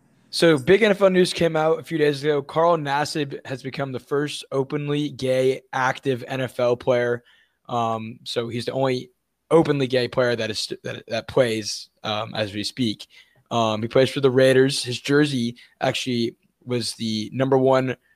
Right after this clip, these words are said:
ranked jersey, um, on the day it came out and the day after.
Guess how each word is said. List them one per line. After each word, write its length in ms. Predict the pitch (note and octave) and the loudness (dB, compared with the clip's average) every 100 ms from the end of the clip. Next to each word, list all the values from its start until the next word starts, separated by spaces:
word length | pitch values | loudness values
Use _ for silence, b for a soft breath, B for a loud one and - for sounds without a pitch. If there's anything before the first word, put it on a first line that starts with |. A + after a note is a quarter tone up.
| _ - | _ -2
ranked 300 | B2 B2 - | -2 -2 -4
jersey, 540 | C3+ C#3 A2+ A2+ D3+ _ _ _ _ - | 2 2 2 -4 -6 _ _ _ _ -4
um, 540 | A#2 A2 G#2+ G#2+ G#2+ _ _ _ _ - _ | 0 0 -2 -4 -10 _ _ _ _ -14 _
on 120 | B2+ B2 | -2 -2
the 80 | |
day 220 | A#2 C3 B2 | 2 4 4
it 40 | |
came 220 | - B2 | 2 0
out 160 | B2 A#2+ | 0 0
and 120 | B2+ | 0
the 60 | B2 | 0
day 160 | A#2 | 0
after. 460 | A2 A2 B2 D3+ | 0 0 0 -2